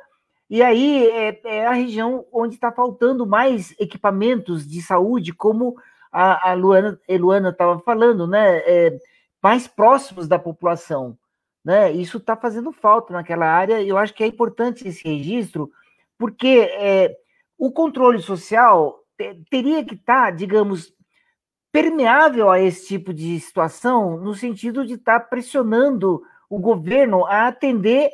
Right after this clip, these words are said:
aquelas áreas onde está faltando serviços, né? É, é, esse é o papel enorme do controle social. Significaria o seguinte,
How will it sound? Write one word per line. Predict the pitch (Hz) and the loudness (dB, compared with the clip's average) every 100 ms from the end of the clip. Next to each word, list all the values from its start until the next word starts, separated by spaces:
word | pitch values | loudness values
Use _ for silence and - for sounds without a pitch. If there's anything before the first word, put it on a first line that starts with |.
| - _ - | -8 _ -8
aquelas | 202 240 311 254 180 | -6 -2 0 0 2
áreas | 208 247 285 262 | 4 4 2 0
onde | 285 302 311 - | -2 -2 -4 -6
está | 240 - 254 | -12 -4 -2
faltando | 254 311 302 240 254 | 0 -4 -2 -4 -4
serviços, | 320 269 208 196 - 143 131 - _ _ _ - | -6 -6 -4 -6 -8 -14 -16 -20 _ _ _ -4
né? | 190 254 - _ _ _ | -2 -2 -6 _ _ _
É, | 196 | -8
é, | 202 - 220 - | -8 -10 -14 -10
esse | 226 294 311 | -2 -2 0
é | 392 | -4
o | |
papel | 269 226 226 247 254 208 | -2 -2 2 2 4 2
enorme | 214 208 220 285 254 185 156 147 | 0 0 2 0 0 -2 -6 -10
do | 165 147 226 | -16 -10 -6
controle | 233 202 202 180 | -4 -4 -4 -6
social. | 190 165 - 139 123 - | -8 -8 -4 -2 -4 -8
Significaria | - 254 247 - 254 302 | -12 -10 -8 -2 -2 -2
o | |
seguinte, | 294 285 220 196 156 | -8 -6 -4 -4 -6